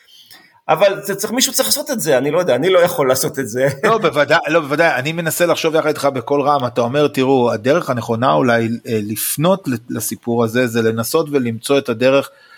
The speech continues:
Speaker 2: להתחבר, אה, לרברנס ולפסטורים ה-, האפרו-אמריקאים,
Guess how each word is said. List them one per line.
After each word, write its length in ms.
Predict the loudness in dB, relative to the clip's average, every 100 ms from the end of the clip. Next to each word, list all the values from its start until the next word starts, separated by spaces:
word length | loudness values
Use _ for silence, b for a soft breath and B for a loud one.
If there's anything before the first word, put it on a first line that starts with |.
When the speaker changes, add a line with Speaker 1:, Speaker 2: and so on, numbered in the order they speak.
| B
Speaker 2:
להתחבר, 720 | -4 -4 -2 -2 2 2 2
אה, 360 | 2 2 2 0
לרברנס 1200 | 0 0 0 0 0 0 2 0 0 -6 -10 -10
ולפסטורים 920 | -4 -4 0 -2 -2 -2 0 0 -4 -4
ה-, 300 | -2 -2 -4 -6
האפרו-אמריקאים, 1120 | -2 0 0 0 0 -2 -6 -2 0 0 -4